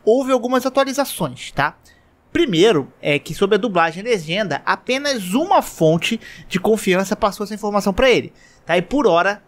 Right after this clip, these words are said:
não há confirmação oficial por parte da Xbox. Segundo alegados no rumor, é que não compensava financeiramente, nem as, mas nem as fontes da Microsoft citaram isso.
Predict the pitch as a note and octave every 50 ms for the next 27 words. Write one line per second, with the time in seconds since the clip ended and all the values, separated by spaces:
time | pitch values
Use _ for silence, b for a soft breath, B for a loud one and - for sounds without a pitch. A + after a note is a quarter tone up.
0 | _ - F3 G3 A#3+ B3+ A#3 A#3+ B3 C4+ B3 - A#3 A#3+ A#3 G#3 - G3 G3 F#3+
1 | - - - F3 D3+ D3+ E3+ - - _ _ - G#3+ G#3 - D#3+ D3 D3 D3+ D3
2 | D3 - - - G3 F#3+ C#3 B2 - - - - - _ _ _ _ _ _ _
3 | _ _ _ _ _ _ _ _ _ _ _ _ _ - - - A3+ A#3 G3 E3+
4 | E3+ G#3 A#3 A#3+ B3+ A#3+ A3+ E3+ D3+ C#3+ D3 D#3+ D#3 E3 E3+ F#3 A#3+ A#3+ G3 F3+
5 | G3 G3 - B B B B D#3+ B B - E3+ F3+ G#3+ A3 - - A#3 G#3+ G#3+
6 | A3+ C4 D#4 D#4 D#4 D#4+ E4 E4 - E4 D#4 C4+ A3+ - - - E3 G3 B3 D4+
7 | C#4+ - C4 A3+ G#3 F3+ - G3 F3+ F3+ D#3 D3 C#3+ D3+ E3 D#3+ - G#3 - b
8 | b b b b b - F3 F3+ F#3+ F#3+ G3 G#3 A#3+ C#4 D#4 D#4+ C#4+ B3+ C4+ -
9 | - A3+ G3+ G3+ G3 E3+ F#3 A3 C4 D4+ C#4 - - - A3 A#3+ B3+ - B3+ B3
10 | A#3 A3+ A3+ A3+ A3+ G#3 - G#3 G#3 - - - A#3 G#3+ - G#3 A3 C4 C4+ A3
11 | E3 - - -